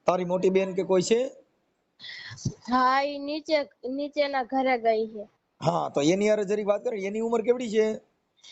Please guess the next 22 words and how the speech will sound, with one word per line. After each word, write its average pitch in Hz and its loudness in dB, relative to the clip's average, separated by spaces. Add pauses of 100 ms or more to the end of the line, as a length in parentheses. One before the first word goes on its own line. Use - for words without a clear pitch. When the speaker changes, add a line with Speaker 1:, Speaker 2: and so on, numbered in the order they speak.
(320)
Speaker 2:
એની 294 2
ઉંમર 302 0
મારથી, 294 -2
ઈ 302 -4
સોળ 339 2
વર્ષની 269 -4
છે. 226 -16 (600)
Speaker 1:
હા, 127 0
એટલે - 0
નાના 143 -2
જ - -12
કહેવાય. 120 0
કાંઈ 240 0
વાંધો 165 -8
નહીં, 147 -10
ચાલો. 147 -4 (240)
સારું, 202 0
હાલો. 143 -4 (240)
હવે 185 4
તમે 214 -2
છે 262 0
ને, 269 -2